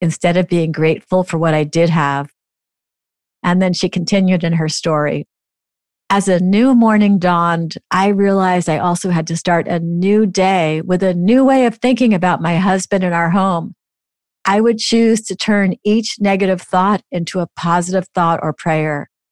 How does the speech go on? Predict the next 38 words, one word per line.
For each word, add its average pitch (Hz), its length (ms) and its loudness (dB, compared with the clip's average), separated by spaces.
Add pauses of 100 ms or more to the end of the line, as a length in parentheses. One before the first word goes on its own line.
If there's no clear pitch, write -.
(520)
As 175 160 0
I 165 80 0
folded 170 480 0
the 196 100 2
laundry 175 600 0
and 147 160 -6
matched 160 340 -4
up 180 140 -6
the 165 100 -4
socks, 160 560 -4 (400)
I 175 140 -4
thanked 208 400 -4
God 190 320 -2
for 190 120 -4
the 180 160 -2
little 233 380 0
feet 214 380 -2
that 175 180 -4 (100)
pitter-pattered 196 720 0
around 170 340 0
our 165 140 0
house. 160 560 -2 (500)
I 220 120 0
thanked 240 320 0
God 226 280 0
for 208 120 -2
a 190 100 -2
husband 208 480 -2
who 185 80 -2
chose 196 280 -2
to 185 120 -6
spend 185 300 -2
his 180 160 -2
evenings 185 420 -2
at 175 120 -2
home. 180 440 -2 (560)
I 202 80 -2
could 196 160 -2